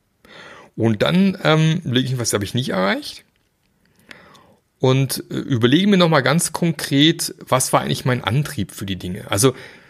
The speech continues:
vielleicht schreibt man sich manchmal auch Sachen auf, die eher von außen getrieben sind und nicht so sehr von dir selbst kommen, sondern du glaubst einfach von der Gesellschaft, von der Firma, von deinem Chef, von deinen Kollegen, dass das Dinge sind, die du tun musst. Dabei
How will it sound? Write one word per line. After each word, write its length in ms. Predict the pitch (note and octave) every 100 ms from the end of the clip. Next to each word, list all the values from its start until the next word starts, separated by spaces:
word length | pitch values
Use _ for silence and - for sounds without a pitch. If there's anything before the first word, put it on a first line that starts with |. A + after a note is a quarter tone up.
| - _ _ _ _ _ -
vielleicht 280 | - C3+ -
schreibt 160 | -
man 80 | D3+
sich 100 | D#3+
manchmal 220 | D3 C#3
auch 20 | B2+
Sachen 300 | C3 - C#3
auf, 440 | A2+ E3 E3+ - -
die 300 | C#3+ C3 C#3+
eher 180 | D3+
von 220 | C#3+ C3+ A2+
außen 320 | B2+ D#3+ D#3
getrieben 440 | G#2+ - A#2 A2+
sind 300 | G#2+ C3+ C#3+
und 480 | - A2+ G#2+ - -
nicht 320 | A2+ A2 D#3+
so 100 | -
sehr 200 | G#2+ G#2
von 380 | G2 - F2+ F#2
dir 180 | G2+ G2
selbst 400 | F#2+ G#2+ - -
kommen, 300 | - F3+ F#3+
sondern 240 | B2+ A2+
du 80 | A2
glaubst 500 | G2+ A2 D#3 - -
einfach 300 | G#2+ - G#2+
von 140 | - G#2
der 100 | G2+
Gesellschaft, 540 | G#2 B2 C#3 D3 -
von 100 | A2
der 80 | G#2
Firma, 280 | - C3+ B2+
von 140 | A#2
deinem 160 | G#2+ G#2+
Chef, 240 | - -
von 240 | - -
deinen 160 | G#2 G#2
Kollegen, 520 | - G#2+ B2+ A2+ A2+ - - - - - - - - -
dass 180 | A#2 -
das 120 | G#2+
Dinge 240 | C3 B2+
sind, 220 | A2+ A#2
die 40 | A2+
du 100 | A2+
tun 340 | - C3+ A#2
musst. 340 | C#3 E3+ - - - - - - _
Dabei 420 | G#2 A2 G#2+ G2